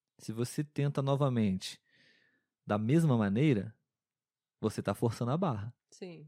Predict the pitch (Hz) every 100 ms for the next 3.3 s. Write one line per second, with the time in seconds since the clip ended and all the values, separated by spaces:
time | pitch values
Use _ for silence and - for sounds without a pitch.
0 | _ - 117 175 165 180 180 240 240 196
1 | - 190 185 185 185 208 - 220 233 285
2 | - 254 - 240 262 220 294 311 254 180
3 | - -